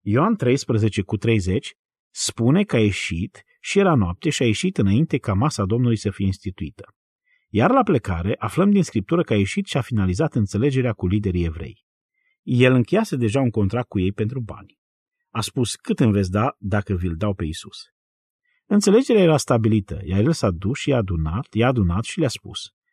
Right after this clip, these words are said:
„Acesta este momentul, trebuie să acționați cu rapiditate, aceasta este noaptea, este liniște, este timpul, este vremea, este momentul.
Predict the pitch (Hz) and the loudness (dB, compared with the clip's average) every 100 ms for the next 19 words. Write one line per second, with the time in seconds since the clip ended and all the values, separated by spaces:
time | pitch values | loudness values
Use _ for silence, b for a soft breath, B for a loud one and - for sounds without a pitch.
0 | _ - - - 165 - 113 104 87 82 | _ -4 -2 0 2 2 4 4 0 -2
1 | 80 - 208 214 - 117 - 98 135 - | -6 -2 2 2 0 -2 0 0 0 -2
2 | 104 92 85 87 - 147 - - 110 - | -2 -2 -4 -4 -6 -10 -12 -14 -8 -2
3 | 127 - 117 - 107 156 - - _ _ | -2 0 -2 0 0 -2 -6 -20 _ _
4 | _ _ 127 - 117 123 143 95 - 92 | _ _ -2 2 2 2 0 -2 -2 -2
5 | 131 110 - 202 - 87 - _ - 135 | -2 -2 0 0 0 -4 -6 _ -4 -2
6 | - 110 117 127 90 - - 107 - 113 | 2 2 4 4 2 -2 -12 -10 -2 2
7 | 104 98 92 95 - | 4 4 2 -2 -12